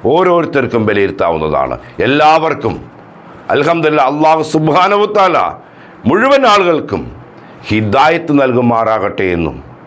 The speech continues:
സത്യം തിരിച്ചറിയാനുള്ള വിജ്ഞാനബുദ്ധിയും വിവേകബുദ്ധിയും വിശാലബുദ്ധിയും നൽകി നമ്മെ ഓരോരുത്തരെയും അല്ലാഹു അനുഗ്രഹിക്കുമാറാകട്ടെ എന്ന് ആത്മാർത്ഥമായി ദുആ ചെയ്തുകൊണ്ട് നിർത്തുന്നു. അസ്സലാമു അലൈക്കും വറഹ്മത്തുള്ളാഹി വബറകാതുഹു.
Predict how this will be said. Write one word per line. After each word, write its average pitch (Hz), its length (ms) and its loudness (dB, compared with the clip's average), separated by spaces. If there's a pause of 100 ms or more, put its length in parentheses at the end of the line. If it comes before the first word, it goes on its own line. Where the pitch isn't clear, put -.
(600)
സത്യം 143 440 -2
തിരിച്ചറിയാനുള്ള 156 1160 0 (840)
വിജ്ഞാനബുദ്ധിയും 170 1000 0
വിവേകബുദ്ധിയും 190 840 0
വിശാലബുദ്ധിയും 220 960 2
നൽകി 120 460 -2 (260)
നമ്മെ 139 440 0
ഓരോരുത്തരെയും 151 880 0
അല്ലാഹു 123 560 -2
അനുഗ്രഹിക്കുമാറാകട്ടെ 120 1080 -2
എന്ന് 113 120 -2
ആത്മാർത്ഥമായി 151 760 0
ദുആ 120 240 0
ചെയ്തുകൊണ്ട് 117 360 0
നിർത്തുന്നു. 110 500 -2
അസ്സലാമു 110 540 -2
അലൈക്കും 110 400 -2
വറഹ്മത്തുള്ളാഹി 120 840 0
വബറകാതുഹു. 90 1160 -4